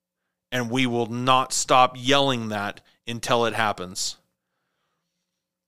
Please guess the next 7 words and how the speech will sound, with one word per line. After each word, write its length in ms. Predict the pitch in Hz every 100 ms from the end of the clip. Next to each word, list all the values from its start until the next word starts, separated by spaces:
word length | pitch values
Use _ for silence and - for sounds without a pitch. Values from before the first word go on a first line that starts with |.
| _ _ _ _ _ _ -
My 200 | 117 117
platform 580 | - 120 - 131 127
on 140 | 120 113
TikTok, 580 | - 156 - 143 143 -
my 120 | 110
platform 580 | - 123 101 - 117
on 120 | 101